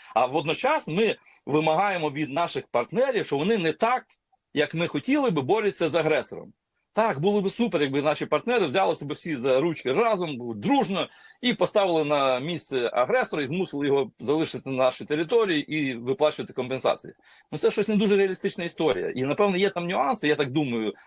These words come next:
е, висловлюючи претензії Трампу, ще комусь, то нам, напевно, треба думати, що, можливо, якби була реальна така можливість, то вони би це і зробили. А може, тут не так все просто. Є ядерна зброя у, у агресора, є мо-, ризики,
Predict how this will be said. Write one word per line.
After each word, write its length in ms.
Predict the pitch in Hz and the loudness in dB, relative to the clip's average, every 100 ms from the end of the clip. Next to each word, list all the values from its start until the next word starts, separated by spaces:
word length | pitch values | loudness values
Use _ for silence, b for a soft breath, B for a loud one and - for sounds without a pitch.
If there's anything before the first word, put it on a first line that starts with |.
| B - | B 2
е, 280 | 107 101 | 4 4
висловлюючи 540 | 92 139 175 190 156 143 | 2 0 2 2 0 -2
претензії 680 | 160 - 185 139 127 101 - | -2 0 0 0 -2 -4 -2
Трампу, 480 | - 190 202 156 135 | 2 2 2 -2 -8
ще 220 | - 208 | -6 -4
комусь, 300 | 208 170 156 | -4 -6 -8
то 120 | - | -6
нам, 180 | 139 165 | -2 -2
напевно, 240 | 160 175 170 | 0 -2 0
треба 240 | 175 170 | 0 0
думати, 340 | 240 190 131 | 0 -2 -2
що, 240 | - 120 113 B B B _ - | -2 0 0 B B B _ 0
можливо, 460 | 151 131 208 240 | 0 4 2 4
якби 260 | 185 147 156 | 2 0 0
була 360 | 156 190 185 156 | 2 2 2 0
реальна 280 | 165 170 | 0 -2
така 240 | 156 - 175 | -6 -4 -2
можливість, 380 | 151 226 285 - | -4 -6 -6 -2
то 60 | |
вони 140 | 156 190 | 0 0
би 100 | 196 | 0
це 160 | 240 | 0
і 40 | 208 | 2
зробили. 580 | 233 208 302 170 90 - - | 2 2 2 0 -4 -10 -6
А 100 | 123 | -2
може, 260 | 175 214 226 | 0 0 -2
тут 220 | 247 240 | -4 -6
не 100 | 233 | -4
так 140 | 240 | -4
все 120 | 254 | -2
просто. 240 | 220 220 110 | 0 0 0
Є 120 | 220 | -2
ядерна 460 | 165 220 285 208 151 | 0 0 0 -4 -4
зброя 480 | 110 135 165 147 | -2 2 2 2
у, 180 | 131 127 | 0 -2
у 180 | - 113 | -4 0
агресора, 540 | 117 117 127 117 104 | 0 2 0 0 -2
є 220 | 117 202 226 | 0 0 2
мо-, 580 | 202 165 151 127 127 | 0 -2 -6 -2 2
ризики, 480 | 147 214 190 - 165 | 2 2 -2 -2 -4